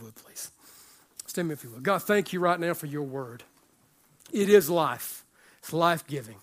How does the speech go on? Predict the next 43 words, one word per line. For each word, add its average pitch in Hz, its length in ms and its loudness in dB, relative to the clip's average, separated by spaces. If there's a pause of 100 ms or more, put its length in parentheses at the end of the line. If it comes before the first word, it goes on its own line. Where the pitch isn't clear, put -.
(760)
It's 135 160 -8
health, - 480 -2 (640)
and 131 80 -10
it's - 120 -10
hope, 165 300 2 (960)
and 147 80 -8
it's - 140 -8
healing 139 300 -4
today. 120 380 -18 (640)
God, 160 120 -2
I 160 80 2
thank 185 280 -2
you, 180 80 -4
Lord, 175 200 0
when 165 80 -2
we 170 80 0
put 185 320 -2
you 180 80 -8
first. - 560 -2 (1080)
God, 170 280 2
when 165 180 0
we 175 80 2
put - 320 -2
you 180 80 -10
the 156 140 -12
first - 340 -6
place 175 340 -4
in 165 60 -8
our 151 100 -6
life, 131 440 -10 (500)
Lord, 160 200 0
at 175 100 -2
any 175 160 2
moment, 156 420 -2
any 160 160 -4
given 156 260 -2
time, 143 380 -6 (320)
no 147 140 -4
distractions 143 520 -8
will 127 80 -12
be 127 100 -12
around 120 340 -16
us. - 260 -16